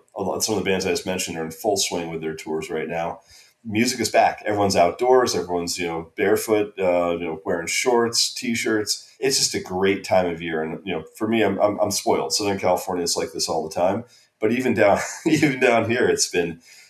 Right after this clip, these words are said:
you know, I'm out playing tennis in the evenings and doing stuff and, you know, finding outdoor activities to, to do. There's more barbecues, more, you know, eating outside. So it's the best time of year, right? And for the Grateful Dead, that was always, you know, like, June was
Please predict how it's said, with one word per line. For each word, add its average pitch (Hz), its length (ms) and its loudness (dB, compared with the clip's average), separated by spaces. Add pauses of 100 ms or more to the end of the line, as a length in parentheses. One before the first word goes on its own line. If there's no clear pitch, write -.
(100)
you 85 140 -2
know, 82 180 0
I'm 80 300 2
out 92 180 4
playing 87 240 0
tennis 104 340 0
in 104 60 -4
the 95 80 -2
evenings 92 400 -2
and 85 80 -10
doing 92 220 -2
stuff 90 420 2
and, 85 220 -6
you 90 80 -10
know, 85 80 -4
finding 90 360 2
outdoor 85 380 2
activities 85 520 -6
to, 85 340 -4
to - 140 -14
do. 87 220 -4
There's 78 200 -8
more 85 160 -8
barbecues, 87 720 -4
more, 85 240 -6
you 85 140 -4
know, 82 180 -10
eating 92 240 -6
outside. 85 540 0 (500)
So - 120 0
it's - 120 2
the 117 100 -8
best 98 260 0
time 85 200 0
of 82 80 -8
year, 85 280 -6
right? 92 320 0
And 82 180 -16 (280)
for 107 140 -4
the 98 80 0
Grateful 113 360 0
Dead, 98 240 2
that 90 120 2
was 87 120 0
always, 87 300 0
you 87 60 -4
know, 82 160 -4
like, 82 260 -6
June 101 300 -2
was 87 340 -2